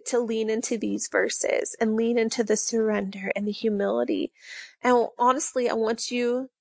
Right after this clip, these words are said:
to start praising now. Like, even though you're tired and maybe you don't see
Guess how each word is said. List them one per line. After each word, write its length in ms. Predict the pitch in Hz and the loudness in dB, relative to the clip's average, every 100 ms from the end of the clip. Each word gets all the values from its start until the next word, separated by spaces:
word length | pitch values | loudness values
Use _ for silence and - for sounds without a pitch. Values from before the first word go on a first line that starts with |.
| _ - | _ -2
to 120 | 254 | 0
start 380 | - 233 - - | 0 0 -2 -2
praising 720 | 220 226 220 220 214 220 - _ | 0 0 0 0 0 -4 -8 _
now. 460 | 208 185 190 185 - | -4 0 2 2 2
Like, 200 | 226 220 - | 0 0 -6
even 300 | 233 247 262 | -4 0 2
though 80 | 254 | 2
you're 220 | 233 226 | 2 0
tired 680 | - 214 196 226 240 269 302 _ _ _ - | 0 2 2 2 0 0 -6 _ _ _ -2
and 160 | 233 | 2
maybe 240 | 226 226 226 | 2 2 0
you 120 | 233 | 0
don't 200 | 226 - | 0 0
see 340 | - 233 208 | -2 -2 -2